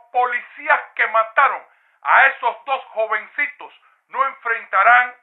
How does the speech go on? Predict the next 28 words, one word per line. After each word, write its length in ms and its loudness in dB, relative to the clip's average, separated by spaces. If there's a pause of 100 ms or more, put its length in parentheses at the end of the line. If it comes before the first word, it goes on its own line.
(140)
cargo 560 2
alguno. 400 -4 (340)
Bueno, 220 -2 (320)
usted 160 -6
lo 80 -2
acaba 320 2
de 160 0
escuchar, 400 2
¿verdad? 240 0 (520)
En 160 -8
los 240 -8
testimonios 800 -6
que 160 -2
se 80 -6
dan 240 4 (160)
en 160 -2
las 160 2
noticias. 560 -6 (400)
Y 80 -16
acaba 640 2
de 160 -2
ver 160 6 (320)
imágenes, 800 0
mi 80 -12
gente. 560 -4 (320)
Persecuciones 1040 -4 (240)
a 240 0
pie, 160 2